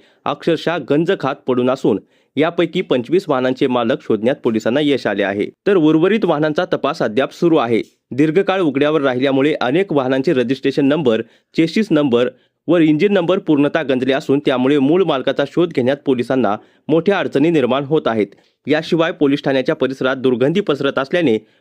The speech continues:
पोलीस कर्मचाऱ्यांच्या आरोग्यालाही धोका निर्माण होण्याची शक्यता व्यक्त करण्यात येत आहे. या पार्श्वभूमीवर भुईंज पोलीस ठाण्याचे सहाय्यक पोलीस निरीक्षक श्री पृथ्वीराज ताटे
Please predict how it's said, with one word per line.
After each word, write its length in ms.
पोलीस 300
कर्मचाऱ्यांच्या 640
आरोग्यालाही 560
धोका 320
निर्माण 340
होण्याची 280
शक्यता 400
व्यक्त 380
करण्यात 260
येत 180
आहे. 240
या 100
पार्श्वभूमीवर 680
भुईंज 280
पोलीस 280
ठाण्याचे 320
सहाय्यक 360
पोलीस 240
निरीक्षक 360
श्री 120
पृथ्वीराज 640
ताटे 340